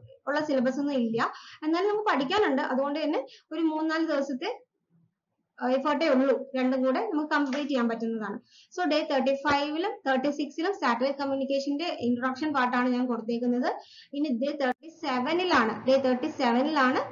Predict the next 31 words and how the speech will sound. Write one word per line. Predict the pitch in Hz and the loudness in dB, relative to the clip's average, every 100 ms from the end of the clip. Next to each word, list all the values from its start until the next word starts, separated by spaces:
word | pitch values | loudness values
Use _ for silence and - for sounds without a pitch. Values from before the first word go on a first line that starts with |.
| - - - - | -12 -20 -20 -4
space | 311 302 302 | 0 2 2
segment, | 269 254 247 254 320 | 0 2 2 2 2
അതുപോലെ | 262 262 269 269 | 2 2 2 2
ബാക്കിയുള്ള | 294 311 339 285 285 | 2 0 0 -2 0
സാറ്റലൈറ്റ് | 240 247 247 240 | 0 0 -2 0
കമ്മ്യൂണിക്കേഷന്റെ | 233 240 240 240 254 285 - _ _ _ _ _ _ 254 262 | 2 2 0 0 0 -2 -6 _ _ _ _ _ _ 2 4
areas | 247 226 247 427 539 - _ | 4 2 0 0 -2 -6 _
cover | 339 311 | 2 4
ചെയ്യണം. | 233 208 254 | 2 0 -2
തേർട്ടി | 247 262 - | 0 0 0
സെവൻ | 285 453 - | 0 0 0
and | 440 453 | 0 0
തേർട്ടി | 285 269 269 247 - 262 | 0 0 0 -6 0 0
എയ്റ്റ്, | 240 - - - | 0 -4 -18 -6
അതായത് | 262 254 320 | -2 2 2
നമ്മൾ | 339 339 285 | 2 4 4
നാല് | 311 359 294 | 4 2 0
ദിവസം | 262 277 262 | 0 0 2
കൊണ്ട് | 247 269 - - _ _ _ _ | 2 2 -2 -8 _ _ _ _
satellite | 302 311 330 320 | 0 0 0 0
communication | 269 254 247 254 381 302 | 2 4 4 2 0 2
cover | 233 226 | 2 0
ചെയ്യണം. | 208 - - | -4 -8 -10
Okay, | 392 226 - _ - - - - | -4 -4 -4 _ -20 -20 -18 0
so | 392 320 | 4 8
day | - - | 8 6
തേർട്ടി | 294 269 262 349 330 | 2 2 2 0 2
നയനില് | 254 240 240 247 285 | 2 2 2 0 0
mobile | 254 285 277 | 0 0 0
കമ്മ്യൂണിക്കേഷനിലേക്ക് | 269 254 247 254 247 254 247 247 | 0 2 2 0 0 -2 0 -2
നമ്മൾ | 226 | -2